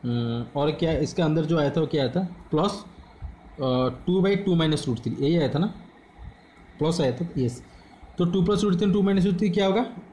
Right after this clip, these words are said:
ना, two plus root थ्री into two minus root का value क्या होगा, वन, वन प्लस टू divided by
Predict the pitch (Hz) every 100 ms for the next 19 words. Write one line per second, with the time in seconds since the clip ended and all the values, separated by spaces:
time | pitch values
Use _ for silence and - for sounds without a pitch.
0 | - 147 185 175 180 175 190 185 175 196
1 | 185 175 185 185 180 185 170 190 180 180
2 | 180 175 196 180 131 110 - - - -
3 | - - - - - - - - - -
4 | - - - - 143 180 175 202 - 202
5 | 233 247 - - - - - - 123 151
6 | 151 185 185 175